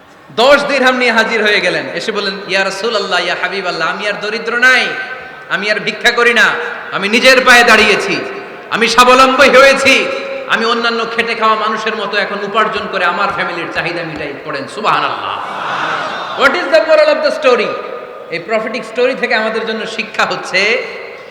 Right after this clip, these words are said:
বিষ্ণু ইসা ইসলাম চাইলেই ওই দুই দিরহাম দিয়ে বলতে, বলতে পারতেন, "যাও,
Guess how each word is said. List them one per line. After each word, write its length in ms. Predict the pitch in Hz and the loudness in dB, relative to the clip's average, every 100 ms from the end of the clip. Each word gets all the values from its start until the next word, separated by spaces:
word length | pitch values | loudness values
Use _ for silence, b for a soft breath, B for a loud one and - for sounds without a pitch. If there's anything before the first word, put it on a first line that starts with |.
| B | B
বিষ্ণু 340 | 147 214 214 233 | -8 -6 -4 -4
ইসা 200 | 226 214 | -2 -2
ইসলাম 340 | 202 214 190 - | -2 -4 -6 -2
চাইলেই 560 | 208 214 220 196 139 - - - - | 0 0 0 -2 -4 -8 -12 -16 -10
ওই 180 | 156 185 | -4 -4
দুই 260 | 185 226 | -4 -4
দিরহাম 500 | 220 226 208 202 196 190 | -2 -2 0 -2 -4 -4
দিয়ে 160 | 202 | -4
বলতে, 400 | 185 190 190 196 | -4 -4 -4 -4
বলতে 300 | 190 190 185 | -4 -4 -4
পারতেন, 300 | 190 196 190 | -2 -2 -4
"যাও, 340 | 165 165 143 | -4 0 0